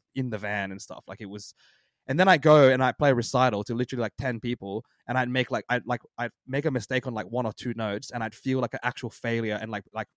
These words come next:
literal tears, like, literal, actual, real tears over just, like, one or two notes, you know, fucking up. And I w-, had actual, like, performance anxiety, and it was just, like, weird. I was just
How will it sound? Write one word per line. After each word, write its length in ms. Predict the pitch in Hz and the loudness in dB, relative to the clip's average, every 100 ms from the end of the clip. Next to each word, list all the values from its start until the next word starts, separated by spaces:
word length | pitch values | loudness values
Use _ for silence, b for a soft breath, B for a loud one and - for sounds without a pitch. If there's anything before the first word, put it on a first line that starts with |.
| 120 | _
literal 440 | 123 131 156 156 131 - | -4 0 2 0 -4 -6
tears, 540 | - 135 101 101 - | -4 -2 -2 -8 -12
like, 140 | 98 101 | -10 -10
literal, 380 | 123 139 - 135 - | -6 -6 -2 -4 -4
actual, 340 | 120 - 127 | -6 -4 -6
real 220 | 104 123 120 | -2 -2 -2
tears 480 | - 127 101 98 | -4 -6 -6 -8
over 180 | 107 107 | -8 -8
just, 240 | 101 110 117 | -10 -10 -8
like, 120 | 110 | -10
one 320 | 104 107 110 | -8 -6 -4
or 80 | 110 - | -6 -10
two 240 | - 123 | -12 -12
notes, 400 | 98 98 - - 160 B 165 123 | -10 -12 -12 -14 -14 B -14 -8
you 80 | 113 | -6
know, 120 | 98 | -6
fucking 340 | - 127 113 | -6 -6 -6
up. 220 | 98 - b b b - | -8 -8 b b b -2
And 120 | 131 | 2
I 40 | |
w-, 160 | 127 123 | 2 0
had 180 | 131 120 _ _ _ - | -4 -6 _ _ _ -2
actual, 360 | 135 - 147 135 | -2 0 -2 0
like, 180 | 123 - _ | 0 -2 _
performance 500 | 120 - 135 139 127 | -12 0 2 2 -2
anxiety, 640 | 113 104 110 117 117 117 | -6 -2 0 2 0 -2
and 100 | 104 | -4
it 60 | 92 | -6
was 140 | 98 | -8
just, 140 | 120 110 | -10 -8
like, 120 | 104 107 | -10 -12
weird. 520 | 101 120 107 85 82 | -12 -10 -8 -10 -12
I 40 | |
was 100 | 104 | -12
just 260 | 123 - | -12 -12